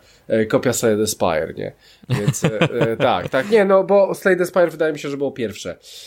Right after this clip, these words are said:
Speaker 1: E, spoko, więc, e, je-, jeżeli, a, a podoba ci się to? To online'owe? Znaczy,
Speaker 2: E,
Speaker 1: to,
Speaker 2: czy to,
Speaker 1: to,
Speaker 2: to
Speaker 1: to
Speaker 2: na telefon? Tak,
Speaker 1: to
Speaker 2: jest,
Speaker 1: na
Speaker 2: jest
Speaker 1: telefon.
Speaker 2: całkiem spoko.
Speaker 1: No, więc, e, pewnie jest te same działanie, tak, bo widzę Power i Armor.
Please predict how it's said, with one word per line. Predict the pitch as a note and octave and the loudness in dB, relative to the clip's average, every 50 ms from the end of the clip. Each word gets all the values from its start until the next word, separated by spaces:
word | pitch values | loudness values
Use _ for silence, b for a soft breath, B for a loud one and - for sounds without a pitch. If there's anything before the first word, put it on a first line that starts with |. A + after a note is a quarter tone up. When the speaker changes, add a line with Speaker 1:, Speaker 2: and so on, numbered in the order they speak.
| B B B _ | B B B _
Speaker 1:
E, | - G#2 A2 A2 A2+ A2+ A2+ | -10 -8 -6 -6 -4 -6 -6
spoko, | A2+ - - A3 - - G#2 | -6 -2 -2 -2 -2 -2 -4
więc, | A2 C#3 D3+ D3 - | -4 -6 -6 -4 -4
e, | E3 E3 E3 E3 D#3+ D#3+ | -4 -2 -2 -2 -4 -4
je-, | D#3+ E3 E3 D3+ | -6 -8 -8 -8
jeżeli, | D#3 E3+ D#3 E3 D#3 D#3+ D#3+ - _ _ - | -10 -8 -8 -8 -10 -10 -12 -16 _ _ -6
a, | - D3+ E3+ | -4 -4 -2
a | D#3+ E3+ E3+ | -2 -4 -2
podoba | - - F#3 F#3 F#3+ F#3+ F#3+ | -2 -2 2 2 2 2 2
ci | F#3+ | 0
się | - F#3 | -4 -4
to? | F3 - A#3 C4+ F4+ G4+ - _ | 0 2 2 2 0 -2 -6 _
To | - D3+ D3+ D3+ | -6 -6 -4 -4
online'owe? | D#3 D#3 D#3 D#3 D3+ D3 D3 D3 F3+ B3 F4+ - _ _ _ _ _ _ _ _ _ _ _ _ | -4 -4 -4 -4 -4 -6 -6 -6 -6 -8 -8 -12 _ _ _ _ _ _ _ _ _ _ _ _
Znaczy, | - C3 B2 B2 B2 B2 B2 | -8 -4 -2 -2 -2 -2 0
Speaker 2:
E, | B2 | 0
Speaker 1:
to, | D#3 D3+ | 0 0
Speaker 2:
czy | D3 C#3+ | 0 2
to, | - D3+ | 2 2
Speaker 1:
to, | D3+ | 2
Speaker 2:
to | C#3+ | 2
Speaker 1:
to | C#3+ D3 | 2 2
Speaker 2:
na | D3 D3 C3+ | 2 2 2
telefon? | - D3 D3 D3 - G#3 A#3+ C4+ | 0 0 0 0 -2 -4 -4 -2
Tak, | - D#4+ A3+ - D#3 D#3 | 0 0 2 2 0 -2
Speaker 1:
to | C3 | -4
Speaker 2:
jest, | D3+ C3 | -4 -4
Speaker 1:
na | - C3 | -2 -2
Speaker 2:
jest | |
Speaker 1:
telefon. | B2 D#3 D3+ B2+ | -2 -2 -2 -2
Speaker 2:
całkiem | C3+ C#3+ C3 C#3 B2+ | -2 -2 -2 -4 -4
spoko. | - - A#2+ A2 - - A2+ G#2 - b b b b b b b b b b b b b b b b _ _ _ _ _ _ _ | -2 -2 -2 -2 0 -2 -4 -4 -6 b b b b b b b b b b b b b b b b _ _ _ _ _ _ _
Speaker 1:
No, | - A#2+ A#2 G#2+ F#2+ G2 G2 | -12 -10 -8 -6 -6 -8 -8
więc, | A#2 A#2 A#2 A#2 A2+ - - | -6 -8 -8 -8 -10 -12 -10
e, | C3 B2 A#2+ A#2+ A#2+ A#2+ A#2+ | -8 -6 -4 -2 -4 -4 -4
pewnie | A#2+ - D3 C#3 D3+ D3+ | -4 -6 -6 -4 -4 -6
jest | D3+ D#3 D#3 D3+ - - - _ | -6 -6 -8 -10 -14 -20 -20 _
te | - E3 D#3 | -2 0 0
same | D3 - E3 D3 D3+ | 0 0 0 0 0
działanie, | C#3+ D3+ D3+ C#3+ C#3 C#3 C#3+ C#3+ | 2 4 4 4 4 2 2 0
tak, | F#3+ E3+ D3+ | 0 0 0
bo | B2+ C3+ B2 | 0 -2 -4
widzę | B2 A2 A2+ A2 | -4 -4 -4 -4
Power | A2+ A#2+ A#2 A2+ A2 | -2 -2 -2 0 -2
i | A2 G#2+ G#2 | -2 -2 -4
Armor. | G2 F#2 F2 E2 D2+ | -4 -6 -8 -12 -16